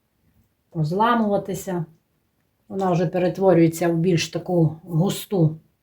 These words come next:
масу, і тоді може бути як гарнір.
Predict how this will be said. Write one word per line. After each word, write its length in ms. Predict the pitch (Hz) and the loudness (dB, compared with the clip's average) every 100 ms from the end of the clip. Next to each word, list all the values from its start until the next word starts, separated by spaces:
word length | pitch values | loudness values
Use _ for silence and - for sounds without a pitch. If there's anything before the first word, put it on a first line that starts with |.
| _ | _
масу, 600 | 185 233 247 - 214 196 - _ _ _ _ | -4 -2 -2 -2 -4 -4 -8 _ _ _ _
і 140 | - 277 | -10 -6
тоді 260 | 220 208 | -2 2
може 260 | 247 214 208 | 4 4 0
бути 280 | 170 208 196 | -2 -4 -2
як 160 | 196 | -2
гарнір. 540 | 170 196 190 170 143 | 0 0 2 4 2